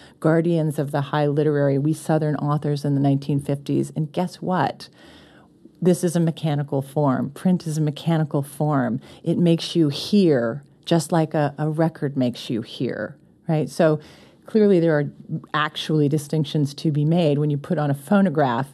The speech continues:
you hear Bessie Smith singing. But in a way, when you read Flannery O'Connor's story in nineteen fifty-four, you're hearing Bessie Smith sing that song too, right? So one of the things that I think scholars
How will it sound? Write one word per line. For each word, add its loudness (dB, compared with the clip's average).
you 0
hear 2
Bessie 0
Smith -4
singing. 2
But -4
in 4
a 2
way, 2
when 2
you 0
read 4
Flannery 0
O'Connor's -4
story -2
in 0
nineteen -2
fifty-four, -8
you're 2
hearing 2
Bessie -2
Smith 2
sing 0
that 2
song 0
too, 0
right? -4
So 0
one 0
of 0
the 2
things -2
that -4
I -4
think -6
scholars -4